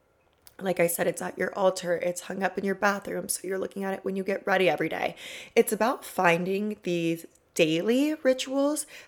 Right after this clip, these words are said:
that you can do with your vision board or with your intentions in general. You don't need to have a vision board, although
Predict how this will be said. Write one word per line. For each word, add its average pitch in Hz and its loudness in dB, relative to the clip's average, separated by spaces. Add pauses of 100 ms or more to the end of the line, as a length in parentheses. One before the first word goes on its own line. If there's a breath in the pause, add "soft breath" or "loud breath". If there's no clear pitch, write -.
that 190 4
you 185 -4
can 175 -8
do 185 0
with 185 -4
your 180 2
vision 175 -4
board 180 0
or 175 2
with 175 -4
your 175 0
intentions 180 -4
in 170 -4
general. 180 -2
You 190 0
don't 180 0
need 165 -2 (400 loud breath)
to 233 0
have 220 2
a 214 -8
vision 226 2
board, 240 4
although 175 2